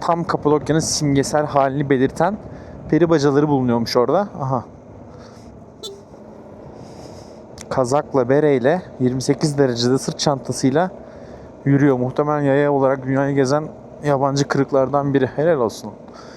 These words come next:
Neyse, şimdi Çavuşin'e gideceğim. Eğer burası gibi ise çok büyük yaya yoluyla yürünebilecek, çok geniş bir alansa yürümeyi düşünmüyorum. Çünkü sıcak çok rahatsız edici. Ondan sonra Avanos ilçesine gideceğim. Avanos ilçesinde de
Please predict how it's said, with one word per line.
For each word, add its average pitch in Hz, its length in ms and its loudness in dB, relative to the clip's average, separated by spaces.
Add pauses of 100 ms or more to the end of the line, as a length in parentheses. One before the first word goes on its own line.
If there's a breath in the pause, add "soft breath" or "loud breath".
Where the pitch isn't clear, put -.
(220 loud breath)
Neyse, 226 440 4 (320 loud breath)
şimdi 180 140 2
Çavuşin'e 240 460 2
gideceğim. 240 380 2
Eğer 240 360 4
burası 262 320 2
gibi 196 200 4
ise 214 140 2
çok 226 300 0
büyük 180 340 2
yaya 190 480 4 (240)
yoluyla 175 420 4
yürünebilecek, 160 840 2
çok 170 240 0
geniş 190 300 2
bir 170 60 4
alansa 196 600 2 (640 loud breath)
yürümeyi 190 380 4
düşünmüyorum. 214 520 4
Çünkü 208 240 -2
sıcak 185 300 0
çok 180 220 0
rahatsız 127 320 0
edici. 127 380 4 (800 loud breath)
Ondan 220 380 4
sonra 226 340 2
Avanos 196 500 4
ilçesine 175 460 2
gideceğim. 190 400 2
Avanos 202 480 2
ilçesinde 196 680 4
de 226 200 6